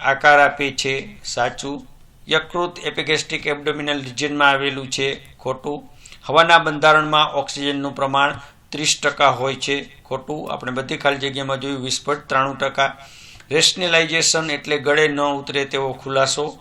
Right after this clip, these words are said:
સાચું. વિટામિન ઈના અભાવથી સ્ત્રીમાં સ્ટરીલિટી આવે છે, સાચું. આપણા શરીરમાં દસ સર્વાઇકલ વર્ટિબ્રા આવેલા હોય છે, ખોટું. સાત સર્વાઇકલ વર્ટિબ્રા હોય.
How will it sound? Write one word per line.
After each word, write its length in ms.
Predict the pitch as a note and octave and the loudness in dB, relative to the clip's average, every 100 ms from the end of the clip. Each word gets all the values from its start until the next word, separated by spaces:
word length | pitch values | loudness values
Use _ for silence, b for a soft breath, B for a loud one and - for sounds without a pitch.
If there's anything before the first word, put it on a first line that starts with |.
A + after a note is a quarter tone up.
| - | -12
સાચું. 680 | - C#3 C3+ - D3+ C3+ - B B B B B C3+ | -4 0 0 0 -8 -10 -18 B B B B B -6
વિટામિન 480 | C#3+ F3 E3+ E3+ F3 D3+ | 2 2 2 -4 -8 -6
ઈના 280 | D#3 D#3+ | 0 2
અભાવથી 680 | D#3+ D3 C3 C#3+ D3 - D3 | 2 2 4 4 4 -4 -6
સ્ત્રીમાં 500 | D3 - C3+ C3+ C#3 | -8 -10 -10 -4 -2
સ્ટરીલિટી 680 | C3+ - C3+ C#3 C3+ C3+ C#3 | -2 -4 -6 -4 -6 -6 0
આવે 260 | C3+ C3 C3 | 0 0 -2
છે, 500 | C3 C#3+ D3 - - | -4 -4 -4 -10 -16
સાચું. 560 | - - B2 - D3 - - - - - - - - - - - - - - - - - - - b b b b b b b b | -6 -2 -2 -4 -10 -12 -20 -20 -20 -20 -20 -20 -20 -20 -20 -20 -20 -20 -20 -20 -20 -20 -20 -20 b b b b b b b b
આપણા 280 | C#3 F#3 F3+ | 4 6 6
શરીરમાં 680 | F3+ D#3 D#3+ D#3 D#3 D#3 C3+ | 4 0 0 2 6 6 6
દસ 280 | D#3 E3 - | 2 2 2
સર્વાઇકલ 520 | D3+ D3+ D3+ D3 D3+ | 0 2 0 2 0
વર્ટિબ્રા 540 | C#3 C3+ C3+ C#3+ C#3 C#3 | 2 -2 -2 -2 4 6
આવેલા 560 | C3 - C3 C3+ C3+ | 6 2 0 0 2
હોય 260 | B2+ B2+ B2 | 0 -2 -6
છે, 280 | - C3+ B2+ | -6 -6 -6
ખોટું. 380 | B2+ B2 D3+ | -10 -8 -8
સાત 300 | D3+ A3+ - | -4 -2 -2
સર્વાઇકલ 580 | - C3 C3+ C3+ B2+ C3+ | -2 -6 -2 -2 -2 -4
વર્ટિબ્રા 440 | C3+ C3 C3+ C3+ C3 | -4 -6 -4 2 2
હોય. 260 | B2+ C#3 | 2 -2